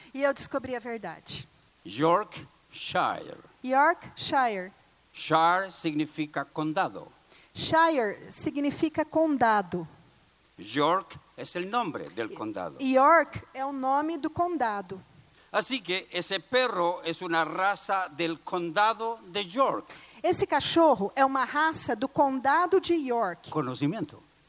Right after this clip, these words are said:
Speaker 1: Conhecimento.
Speaker 2: Leí su historia.
Speaker 1: Eu li a sua história.
Speaker 2: Esta es la conclusión.
Speaker 1: E essa é a conclusão.
Speaker 2: Raza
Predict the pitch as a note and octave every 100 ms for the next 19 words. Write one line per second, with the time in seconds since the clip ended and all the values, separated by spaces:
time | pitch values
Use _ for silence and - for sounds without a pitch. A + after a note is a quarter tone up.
0 | _ - C4 B3+ C#4 - D#4+ A#3 F#3+ F3+
1 | - - _ - E3 E3 F3 D3 C3+ C#3+
2 | - - - C#3+ - F3 - - - -
3 | - - B3 C#4 C#4 D#4+ D#4 - E4 E4
4 | - E4 A3+ F#3+ F3 - - - - _
5 | _ _ F#3+ G3+ D3+ B2+ A#2+ B2 A#2 A2+
6 | A2 - D2+ D2+ - _ C4+ D4 D#4+ -
7 | D#4+ D#4 C#4+ C4+ C4+ B3+ A3 F3+ F#3+ -
8 | _ _ _ _ _ _ - B2+ D#3+ F#3
9 | - - G#3 G3+